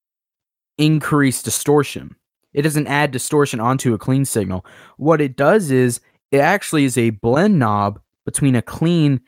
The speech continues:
and an overdriven signal. And that's how it gets its sound. So if you have the gain knob cranked all the way down, there's nothing getting added onto it. It's literally just the clean signal. But when you crank it up, the more you crank it, the more it gets blended with that overdriven signal.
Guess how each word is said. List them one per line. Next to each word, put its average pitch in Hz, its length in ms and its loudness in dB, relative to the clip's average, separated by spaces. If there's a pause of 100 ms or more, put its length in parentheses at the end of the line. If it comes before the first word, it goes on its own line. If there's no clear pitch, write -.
(340)
and 131 180 2
an 117 220 -2 (360)
overdriven 113 760 0 (100)
signal. 95 580 -4 (960)
And 139 160 0
that's 151 200 -2
how 139 140 0
it 127 100 -2
gets 117 220 -6
its 107 140 -10
sound. 120 460 -2 (360)
So 156 200 0
if 151 120 -2
you 170 80 0
have 170 220 0
the 139 80 -6
gain 139 260 0
knob 147 180 0
cranked 131 220 -2
all 120 60 2
the 120 80 0
way 113 120 2
down, 107 280 -2 (300)
there's 147 200 2
nothing 170 280 0
getting 127 220 0
added 120 260 0
onto 123 400 0
it. 98 80 -2
It's 123 180 -2
literally 139 340 2
just 135 360 -2
the 113 60 -4
clean 123 260 -4
signal. 110 480 -4 (260)
But 127 80 0
when 120 100 0
you 110 100 -2
crank 147 300 -2
it 131 80 4
up, 170 260 0 (200)
the 127 60 -2
more 131 200 2
you 139 100 2
crank 160 280 -2
it, 127 140 0
the 127 60 0
more 135 220 0
it 123 80 -6
gets 120 200 -4
blended 127 460 0
with 113 200 0
that 107 160 0
overdriven 104 580 0
signal. 90 400 -8